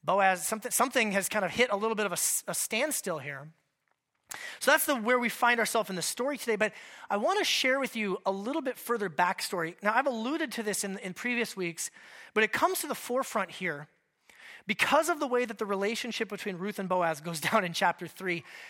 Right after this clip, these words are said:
the author of the book of Ruth, under the inspiration of the Holy Spirit, is actually referring to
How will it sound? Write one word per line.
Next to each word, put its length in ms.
the 120
author 560
of 260
the 40
book 240
of 140
Ruth, 340
under 200
the 140
inspiration 520
of 80
the 60
Holy 160
Spirit, 360
is 120
actually 340
referring 720
to 380